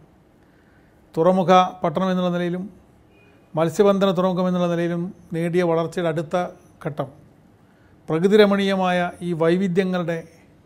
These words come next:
ഈ നാട്ടിൽ അതിൻ്റെ സാധ്യതകളെല്ലാം ടൂറിസ്റ്റുകൾക്ക് എത്തിച്ചു കൊടുക്കാൻ കഴിയുന്ന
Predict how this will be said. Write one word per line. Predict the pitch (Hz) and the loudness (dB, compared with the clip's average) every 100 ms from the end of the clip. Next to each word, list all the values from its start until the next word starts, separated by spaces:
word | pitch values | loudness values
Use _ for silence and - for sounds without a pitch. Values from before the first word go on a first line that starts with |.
| _ _ _ _ _ _ _ | _ _ _ _ _ _ _
ഈ | 156 151 | -6 -4
നാട്ടിൽ | 143 147 - - - _ - _ _ _ _ _ _ _ _ 151 | -4 -6 -10 -16 -20 _ -20 _ _ _ _ _ _ _ _ -8
അതിൻ്റെ | 151 170 175 175 - _ _ - - | -4 -2 -2 -4 -14 _ _ -20 -2
സാധ്യതകളെല്ലാം | 170 175 190 180 170 170 165 - - - - - | 2 2 2 2 0 -2 -8 -20 -20 -20 -20 -4
ടൂറിസ്റ്റുകൾക്ക് | 196 214 - 185 175 | 0 0 2 0 -2
എത്തിച്ചു | 160 175 | -4 -6
കൊടുക്കാൻ | 160 160 | -4 -6
കഴിയുന്ന | 156 156 | -6 -6